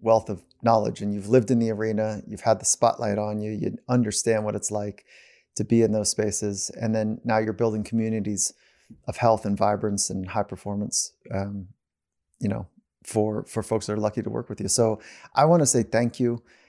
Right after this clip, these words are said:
Um, I also am, um, hopeful that maybe you can pass on a couple books or some folks, the name of your cookbook, please.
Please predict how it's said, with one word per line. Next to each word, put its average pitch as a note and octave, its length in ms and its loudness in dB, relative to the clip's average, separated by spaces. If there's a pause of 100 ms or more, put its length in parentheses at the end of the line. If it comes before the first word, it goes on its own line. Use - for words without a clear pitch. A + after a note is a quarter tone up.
(180)
Um, G2 360 -2
I A#2+ 100 2
also C3 580 4
am, A2+ 300 -4 (200)
um, A2 240 -8 (160)
hopeful C3 440 2
that A2+ 180 -2
maybe A#2 220 -2
you A2+ 120 0
can G#2 140 -10
pass A#2+ 360 -2
on A2+ 140 0
a G#2 40 -4
couple G2+ 240 -4
books B2+ 440 -2
or G2+ 60 -6
some G#2 260 -2 (220)
folks, - 380 2 (380)
the A#2+ 160 4
name C3+ 260 6
of A2 120 -2
your A#2 180 2
cookbook, C3 420 -6
please. B2+ 460 0